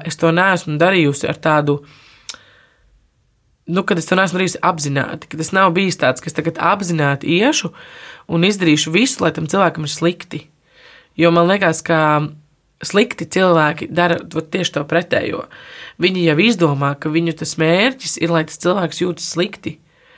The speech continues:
Un man liekas, ka tas arī atšķir to labo no sliktā. Jo mēs jau it kā varam, ā, nu, daudz un dikti spriedlēt par to,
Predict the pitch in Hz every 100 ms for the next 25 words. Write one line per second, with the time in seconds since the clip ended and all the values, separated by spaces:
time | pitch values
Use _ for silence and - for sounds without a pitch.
0 | - _ - 170 165 165 196 175 156 -
1 | 170 156 151 - 170 160 - 196 - 180
2 | - 156 170 160 147 147 147 175 - -
3 | 175 - - - - - _ 175 165 165
4 | 175 175 180 175 170 175 156 151 147 147
5 | 147 143 - - 175 160 160 160 160 170
6 | 170 156 165 - - 170 170 170 151 -
7 | 147 156